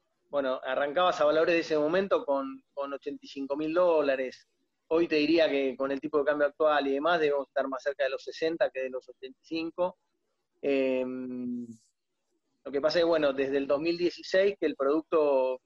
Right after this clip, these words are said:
eh, se, se, se frenó, eh, producto de, del crédito uba, tuvimos que ir más a, a, a desarrollo tradicional de, de departamentos y casas en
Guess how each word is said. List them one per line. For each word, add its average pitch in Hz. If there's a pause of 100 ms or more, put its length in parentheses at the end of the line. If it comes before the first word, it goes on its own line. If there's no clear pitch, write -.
eh, 127
se, 131
se, 127
se 117
frenó, 160 (220)
eh, 123
producto 139
de, 127
del 127
crédito 143
uba, 180
tuvimos 139
que 135
ir 139 (500)
más 147
a, 120
a, 120
a 139
desarrollo 143
tradicional 147
de, 127 (500)
de 135
departamentos 147
y 143
casas 160
en 123